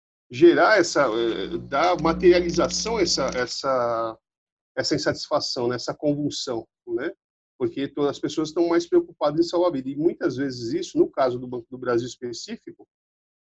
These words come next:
é, ele te dá o mote pra que a empresa faça os ataques também, né?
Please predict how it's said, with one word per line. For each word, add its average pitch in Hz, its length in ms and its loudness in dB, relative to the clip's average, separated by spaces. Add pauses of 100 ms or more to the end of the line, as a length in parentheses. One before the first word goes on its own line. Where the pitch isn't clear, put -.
(420)
é, 120 400 2
ele 147 240 0
te 156 180 -8
dá 127 600 0
o 156 80 -6
mote 151 540 0
pra 151 200 -4
que 175 160 -2
a 185 80 2
empresa 185 440 4
faça 180 260 -2
os 208 80 -10
ataques 165 640 -4 (140)
também, 113 280 -6 (220)
né? 135 220 -8